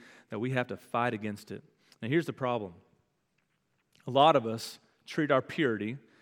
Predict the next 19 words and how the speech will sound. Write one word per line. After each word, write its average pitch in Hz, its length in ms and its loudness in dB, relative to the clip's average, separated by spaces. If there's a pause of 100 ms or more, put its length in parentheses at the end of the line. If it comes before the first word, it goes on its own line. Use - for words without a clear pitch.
(120)
and 117 100 -10
treat 147 120 2
our 123 120 2
holiness 123 460 2
like 127 160 0
a 131 40 -4
junk 143 240 -2
drawer, 101 280 -8 (720)
all 113 60 -6
right? 123 160 -2 (440)
Everybody 196 220 8
got 202 100 8
a - 20 -8
junk 208 220 4
drawer 214 160 6
in 214 60 2
the 202 60 4
house 214 280 4
today? 214 300 2